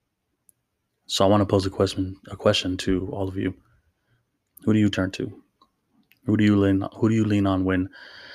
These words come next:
your outlet to try and get out of it?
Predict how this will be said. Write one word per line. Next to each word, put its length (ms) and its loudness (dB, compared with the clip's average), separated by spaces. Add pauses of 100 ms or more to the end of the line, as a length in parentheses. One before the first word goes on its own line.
(580)
your 160 4
outlet 320 2
to 80 -14
try 520 -2 (1600)
and 100 2
get 140 2
out 140 -4
of 100 -10
it? 140 -10